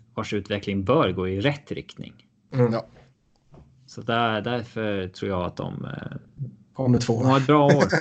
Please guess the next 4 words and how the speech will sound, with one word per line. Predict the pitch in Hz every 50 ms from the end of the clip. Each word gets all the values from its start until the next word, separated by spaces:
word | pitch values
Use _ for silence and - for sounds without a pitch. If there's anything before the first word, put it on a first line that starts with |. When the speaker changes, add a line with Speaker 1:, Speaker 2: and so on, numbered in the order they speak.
| - _ _ _ _
Speaker 2:
<laughs> | _ _ _ _ _ _ - -
Speaker 1:
Mm. | 139 135 69 76 - - _ _ _ _ _ - _ _ _ _ _ - -
Två. | - 127 117 113 117 - _ _ _ _ _ _ _ _ _ _ _ _ _ _ _ _ -
Speaker 3:
Mm. | 101 101 98 101 98